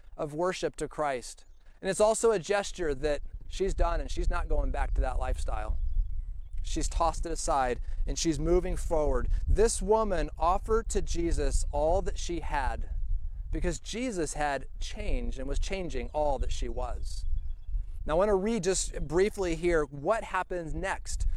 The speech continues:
This woman comes in and does this beautiful scene. What happens at the dinner party? How do people respond? I'm gonna look with me now, if you have your Bibles, at verse thirty-nine. Otherwise, just follow along. It says, "When the Pharisee," now this is Simon the host,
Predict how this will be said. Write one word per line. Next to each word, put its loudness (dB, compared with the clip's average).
This 2
woman 2
comes 0
in 2
and -4
does 2
this -2
beautiful 0
scene. -4
What 0
happens -2
at -10
the -4
dinner -2
party? -4
How -2
do 0
people -4
respond? -4
I'm -4
gonna 2
look 2
with -4
me -4
now, 0
if -4
you 0
have 2
your 0
Bibles, 2
at -4
verse 0
thirty-nine. -2
Otherwise, 2
just -8
follow 2
along. -2
It 0
says, 4
"When 0
the 0
Pharisee," 0
now -2
this -4
is 0
Simon 0
the 0
host, -2